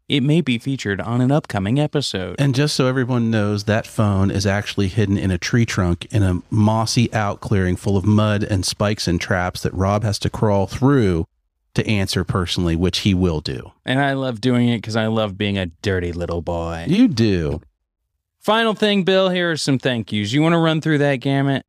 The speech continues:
Speaker 2: We gotta thank Jothan for all the great work he's done, and Patrick. We've gotta thank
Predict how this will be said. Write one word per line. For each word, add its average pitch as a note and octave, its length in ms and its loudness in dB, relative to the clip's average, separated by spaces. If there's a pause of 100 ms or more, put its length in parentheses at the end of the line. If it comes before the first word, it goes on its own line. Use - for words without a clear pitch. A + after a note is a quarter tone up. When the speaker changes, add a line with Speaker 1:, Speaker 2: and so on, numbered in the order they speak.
(680)
Speaker 2:
We E3+ 160 4
gotta D#3 260 2
thank A#2 460 0 (100)
Jothan A2 680 2 (280)
for G#2 280 2
all G#2+ 160 0
the G#2+ 80 0
great G#2 240 0
work G2+ 220 -2
he's - 200 -8
done, G2 480 2
and - 120 -8
Patrick. F#2+ 580 -2 (180)
We've G2+ 160 0
gotta F#2+ 320 0 (100)
thank F#2+ 340 -2